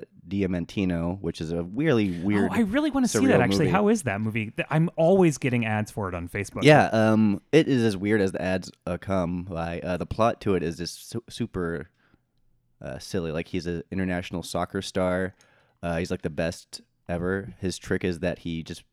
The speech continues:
Speaker 1: pictures himself playing with giant puppies the entire time, and that's surreal itself.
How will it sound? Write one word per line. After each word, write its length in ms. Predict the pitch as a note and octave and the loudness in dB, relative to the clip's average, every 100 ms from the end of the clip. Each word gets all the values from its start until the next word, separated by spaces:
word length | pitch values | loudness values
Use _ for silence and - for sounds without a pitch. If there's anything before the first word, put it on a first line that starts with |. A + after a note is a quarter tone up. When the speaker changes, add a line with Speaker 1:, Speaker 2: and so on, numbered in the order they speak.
| _ | _
Speaker 1:
pictures 240 | - D#2+ F2+ | -10 -8 -6
himself 320 | E2+ F2+ F2 | -4 -4 -4
playing 240 | - F2 | -4 -2
with 100 | F2 D#2 | -4 -4
giant 360 | F2+ E2+ - | -4 -4 -6
puppies 440 | - - F#2+ G2 - | -8 -4 -4 -6 -4
the 120 | G2+ | -2
entire 380 | G2 A2 G#2+ G#2+ | -2 0 0 0
time, 340 | A2 A2 A2 _ _ _ | 0 -2 -4 _ _ _
and 100 | F#2 G#2+ | 0 2
that's 140 | B2 - | 2 -2
surreal 240 | G2 G2+ F#2 | 0 2 2
itself. 440 | - A2 F#2 - | 2 2 2 0